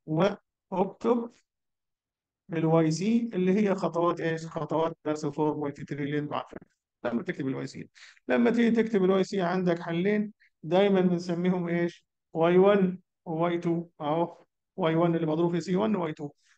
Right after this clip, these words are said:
تيجي بقى الخطوة الثالثة حضرتك، طلع قدام سعادتك كده ايش؟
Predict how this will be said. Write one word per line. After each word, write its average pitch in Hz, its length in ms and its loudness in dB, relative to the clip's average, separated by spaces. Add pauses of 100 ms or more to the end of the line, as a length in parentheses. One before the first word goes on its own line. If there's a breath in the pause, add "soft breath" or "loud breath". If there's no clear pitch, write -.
(220)
تيجي 226 200 4
بقى 220 180 6
الخطوة 202 400 2
الثالثة 208 340 -2
حضرتك، 196 460 -2 (320)
طلع 190 200 2
قدام 180 240 -2
سعادتك 175 340 2
كده 160 340 2
ايش؟ 151 320 0